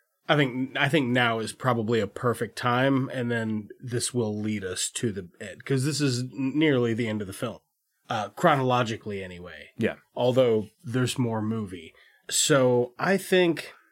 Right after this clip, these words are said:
Speaker 1: I think that his mom did all this in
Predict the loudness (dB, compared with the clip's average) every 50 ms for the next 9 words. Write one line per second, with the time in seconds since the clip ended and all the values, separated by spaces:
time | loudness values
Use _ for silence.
0 | _ _ _ _ 2 2 4 6 6 4 4 2 2 2 2 2 2 0 -10 _
1 | _ -6 -4 -2 -2 0 0 2 4 4 4 4 2 0 -2 -2 -4 -6 _ _
2 | _ _ _ _ _ _ 0 2 2 4 4 4 4 2 2 2 0 0 -2 -4
3 | -6 -6 -6 -6 -6 -6